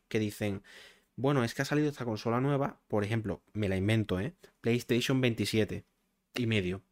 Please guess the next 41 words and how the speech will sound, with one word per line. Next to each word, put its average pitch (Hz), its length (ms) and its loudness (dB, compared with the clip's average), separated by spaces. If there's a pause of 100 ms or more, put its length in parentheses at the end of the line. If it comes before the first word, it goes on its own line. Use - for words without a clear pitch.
(1400)
Y 123 100 -2
me 120 100 2
permite, 131 920 2
no 120 120 -2
sé, - 260 -8
jugar 110 260 4
a 120 320 4
los 117 120 2
videojuegos 120 400 2
que - 80 -20
publica 123 320 2
Sony, 139 360 -2
pero 110 200 4
es - 60 -4
que 147 120 0
yo 185 140 2
quiero 180 180 2
ejecutar 107 720 4 (320)
Linux 139 520 0 (120)
y 113 100 -2
no 120 80 4
se 185 140 2
me 160 80 4
permite. 120 480 0 (380)
Bueno, 175 180 4
pues 120 100 4
lo 107 80 8
voy 165 140 8
a 123 40 4
hacer. 131 280 0 (440)
Y 113 100 -2
ahora 110 100 4
investigan 135 560 0
hasta 123 180 0
que 107 80 0
son 127 140 2
capaces 120 260 0
de 107 60 2
hacerlo 123 340 0
y 110 80 -2
punto. 107 400 0